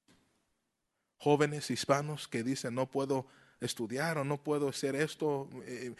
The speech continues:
mi pa-, mis padres no tienen papeles y, y esta". No fuiste el primero y no vas a ser el último.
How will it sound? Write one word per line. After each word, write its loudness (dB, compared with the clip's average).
mi -8
pa-, -12
mis -4
padres 0
no -2
tienen -4
papeles -2
y, -2
y -4
esta". -6
No 2
fuiste 4
el -2
primero 4
y 0
no 6
vas 4
a 0
ser 2
el 2
último. -4